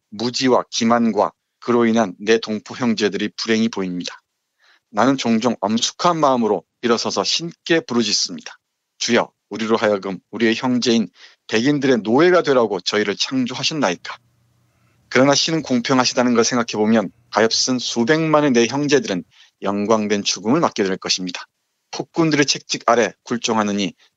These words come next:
대포의 아가리 속으로 던져지고 이 땅의 자연으로 분해될 원자처럼 작은 조각으로 찢어져 죽기를 택할 것입니다. 나는 눈물을 흘리며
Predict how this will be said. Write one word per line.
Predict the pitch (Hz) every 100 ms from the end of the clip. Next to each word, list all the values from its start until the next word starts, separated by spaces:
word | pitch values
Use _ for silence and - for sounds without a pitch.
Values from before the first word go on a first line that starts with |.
| -
대포의 | 117 - - 120 -
아가리 | 95 120 131
속으로 | - 131 117
던져지고 | 113 104 101 98 92 87 - _ _ _ _ 117
이 | 113 -
땅의 | 127 123 120
자연으로 | - 110 113 113 113
분해될 | 117 110 104 92
원자처럼 | 101 107 107 - - 95 82 _ -
작은 | - 101 123
조각으로 | 120 107 110 110
찢어져 | 113 - 165 117 92 - _
죽기를 | 117 - - 120
택할 | 135 - 127
것입니다. | 113 92 90 80 - _ _ _ _ _ _
나는 | - 107 104 - _ _ _ _ _
눈물을 | 120 147 160 156
흘리며 | 139 117 101 95